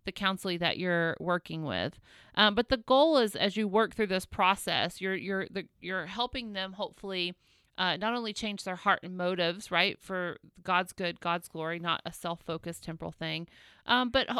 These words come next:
but also build characters that helps them to be more diligent and productive in their stewardship of God's time and the life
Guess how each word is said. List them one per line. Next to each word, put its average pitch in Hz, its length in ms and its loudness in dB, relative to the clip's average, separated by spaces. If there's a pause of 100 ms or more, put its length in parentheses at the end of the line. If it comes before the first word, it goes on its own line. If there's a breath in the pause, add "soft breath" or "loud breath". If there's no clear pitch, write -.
(140)
but 240 240 0
also 240 340 2
build 214 280 -4
characters 208 580 -4
that - 140 0
helps 190 260 -4
them 196 160 -6
to 190 120 -8
be 190 140 -2
more 185 180 0
diligent 180 580 0
and 185 100 -4
productive 170 720 0
in 233 220 2
their 185 160 2
stewardship 170 680 -4
of 165 160 -8
God's 156 340 -4
time 160 460 -6
and 165 160 -4
the 160 80 -4
life 156 240 -4